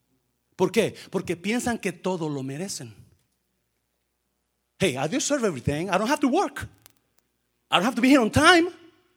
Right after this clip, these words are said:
Y padres, déjeme decirle, por favor, no le compre todo a su hijo. No, hágalo que trabaje por eso.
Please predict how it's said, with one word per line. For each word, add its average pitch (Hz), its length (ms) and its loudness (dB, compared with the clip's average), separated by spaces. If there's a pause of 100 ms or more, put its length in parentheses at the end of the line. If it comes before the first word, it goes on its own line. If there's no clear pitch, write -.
(580)
Y 214 140 2
padres, 311 1000 -2 (220)
déjeme 247 400 4
decirle, 247 400 2
por 254 180 0
favor, 233 360 -2
no 262 200 2
le 277 200 0
compre 240 440 -4
todo 220 440 -4
a 165 40 -2
su 139 240 -12
hijo. 113 240 -16 (840)
No, 202 360 0
hágalo 285 480 2
que 240 140 -2
trabaje 196 640 -2
por 151 260 -12
eso. 208 540 -8